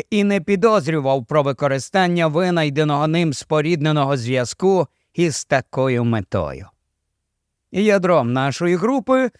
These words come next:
були Карен і Джейкоб, енергійні та перспективні випускники університету Лестера, які щойно отримали дипломи у найперспективнішій галузі науки, у біотехнології.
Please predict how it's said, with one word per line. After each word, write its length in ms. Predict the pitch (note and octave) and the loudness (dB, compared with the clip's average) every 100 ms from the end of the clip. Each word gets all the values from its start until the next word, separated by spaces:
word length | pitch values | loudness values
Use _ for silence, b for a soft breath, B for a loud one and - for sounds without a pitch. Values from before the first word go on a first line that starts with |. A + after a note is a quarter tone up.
| _ - | _ -4
були 340 | F3+ G#3+ F#3 | 0 2 2
Карен 480 | D3+ - G#3 G3+ G3 - | 0 2 2 2 0 -2
і 120 | F#3 | -4
Джейкоб, 540 | C3 G#3+ G3 - A#2+ - _ _ - | 0 0 0 -2 -6 -8 _ _ -10
енергійні 720 | A#2 A#2+ B2 C3 A#3 A#3 A3+ | -4 -4 -2 -2 0 0 0
та 180 | F3 G#3 | 2 2
перспективні 800 | E3 F#3 - E3 - G3 F3+ F#3+ | 2 0 -2 -4 0 0 2 2
випускники 760 | F3+ D#3+ D#3+ - D3+ - F3 | 0 0 -4 -2 -4 0 -2
університету 960 | D3 F#3 D3 C#3+ C#3+ - B2+ D#3+ D3+ D3 | -2 -2 -2 -2 -2 -6 -2 0 0 0
Лестера, 600 | C#3 G3+ - E3 A2 E2 _ _ _ | 0 0 0 -2 -4 -6 _ _ _
які 640 | - E3+ E3+ - G3 E3+ A2+ | -4 0 0 -2 -2 0 -4
щойно 520 | - - E3 D#3 C#3+ | -6 0 0 2 0
отримали 520 | C#3+ D#3 E3+ D3+ C#3+ | 0 0 0 0 -2
дипломи 640 | C3+ C3 E3 F#3+ F#3+ F#3+ E3 _ _ - | -2 -4 -2 0 0 0 -4 _ _ -10
у 140 | C#3+ | -6
найперспективнішій 1500 | D3 C#3+ G3+ G#3+ D#3+ G3+ E3 F#3 D#3 - F3 F3+ F#3 D3+ F3+ D3 | -2 0 0 0 0 -2 -2 -4 -4 -2 0 0 -2 0 0 0
галузі 480 | C#3 D#3+ E3 C#3+ | 2 2 2 0
науки, 560 | D#3 D#3 E3 C3 A#2+ D2+ _ _ _ _ | 0 0 -2 -4 -6 -8 _ _ _ _
у 160 | - G#2+ | -10 -8
біотехнології. 1500 | G2 C#3 F3 E3+ D#3+ - D#3 - E3+ D#3 D3+ B2+ G#2+ D2 | -4 0 2 2 0 0 0 0 0 2 2 0 -4 -10